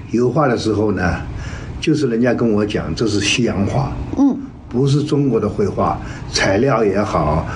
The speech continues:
Speaker 1: 它的背景、它的历史、它的用笔，全部是西方的。所以说，东方人要学一个西方人的画作呢，是有很多的阻碍。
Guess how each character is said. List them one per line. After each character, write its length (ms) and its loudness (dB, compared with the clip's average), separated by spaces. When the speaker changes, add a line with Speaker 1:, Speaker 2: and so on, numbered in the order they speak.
Speaker 1:
它 160 0
的 160 2
背 280 0
景、 200 0
它 120 2
的 100 4
历 240 4
史、 340 -2
它 240 2
的 360 4
用 240 2
笔， 260 -2
全 280 2
部 160 4
是 160 0
西 280 0
方 260 2
的。 160 0
所 160 0
以 20 2
说， 240 4
东 160 2
方 220 4
人 160 4
要 160 2
学 320 0
一 100 4
个 120 0
西 200 -2
方 220 4
人 140 4
的 100 2
画 280 0
作 180 -2
呢， 120 0
是 640 2
有 220 2
很 360 0
多 220 2
的 320 0
阻 220 -2
碍。 360 0